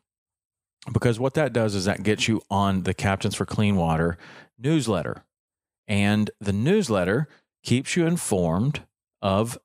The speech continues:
the issues that are happening right now, and also is a call to action when that action is desperately needed. Like when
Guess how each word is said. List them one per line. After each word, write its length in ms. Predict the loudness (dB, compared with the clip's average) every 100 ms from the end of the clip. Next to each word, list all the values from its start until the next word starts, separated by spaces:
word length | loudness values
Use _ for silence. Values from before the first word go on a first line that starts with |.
| _ _
the 200 | -4 -2
issues 540 | 0 0 2 2 0 0
that 320 | 2 0 -2 _ -2
are 340 | 0 0 -2 _
happening 440 | 0 0 2 0
right 200 | 2 0
now, 360 | 0 0 0 -4 _ _ _ _ _ _ _ _ _ _
and 280 | 2 2 2 _
also 840 | 2 2 2 0 2 2 0 -4 _ _ _ _ _
is 120 | 2 2
a 80 |
call 400 | 2 0 2 2
to 180 | 2 0
action 680 | 2 0 2 0 0 -2 -6 _ _ _
when 420 | -2 2 2 4
that 240 | 2 2
action 500 | 2 0 0 0 0 0
is 380 | 2 2 2 -2
desperately 640 | 0 2 2 -2 0 2 2
needed. 500 | 4 2 2 -2 -8 _ _ 0
Like 240 | 0 0 -6
when 580 | -6 0 2 2 2